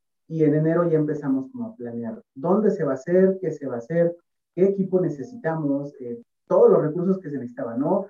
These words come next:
Programas, equipo, y en dónde lo íbamos a hacer. Eh, aparte, dónde lo íbamos a poner, ¿no? Queríamos que se, que creciera más allá del, del Mixcloud, empezamos a investigar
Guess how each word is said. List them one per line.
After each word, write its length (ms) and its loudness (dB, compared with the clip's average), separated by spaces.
Programas, 840 -4
equipo, 560 -6
y 120 0
en 140 4
dónde 240 4
lo 60 2
íbamos 240 0
a 20 -6
hacer. 260 -6
Eh, 480 -2
aparte, 720 0
dónde 400 0
lo 60 -4
íbamos 280 -4
a 80 -16
poner, 280 -12
¿no? 160 -8
Queríamos 380 0
que 100 -10
se, 200 -10
que 140 -10
creciera 400 -8
más 240 -8
allá 280 -4
del, 260 -4
del 160 0
Mixcloud, 600 0
empezamos 540 -6
a 40 -8
investigar 600 -6